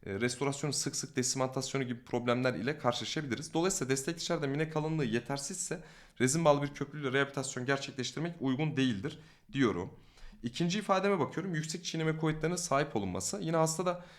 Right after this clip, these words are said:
yüksek çiğneme kuvvetleri söz konusuysa hem restorasyonun kırılması hem de restorasyonun desimante olması gibi klinik problemlerle karşılaşılabilir. Bu da restorasyonu başarısızlığa götürecek nedenler arasında yer almaktadır. Bu durumda yüksek çiğneme kuvvetlerine sahip olunması durumunda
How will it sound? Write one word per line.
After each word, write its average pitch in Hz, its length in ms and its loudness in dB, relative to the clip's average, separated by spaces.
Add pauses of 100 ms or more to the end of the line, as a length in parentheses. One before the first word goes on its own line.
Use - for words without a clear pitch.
(160)
yüksek 113 320 -2
çiğneme 156 340 2
kuvvetleri 156 380 0
söz 156 280 -4
konusuysa 151 600 -2 (400)
hem 185 180 2
restorasyonun 160 640 0
kırılması 143 600 2
hem 156 160 0
de 151 80 4
restorasyonun 147 640 -2
desimante 139 560 2
olması 135 420 2
gibi 131 260 -2 (340)
klinik 143 300 0
problemlerle 135 580 4
karşılaşılabilir. 131 800 0
Bu 151 100 -2
da 147 100 6
restorasyonu 147 600 0
başarısızlığa 131 640 2
götürecek 127 500 0 (320)
nedenler 127 360 6
arasında 98 360 2
yer 92 120 2
almaktadır. 90 560 -2 (420)
Bu - 80 0
durumda 180 240 2
yüksek 135 340 0
çiğneme 156 320 0
kuvvetlerine 156 400 0
sahip 147 360 2
olunması 143 360 -2
durumunda 151 500 0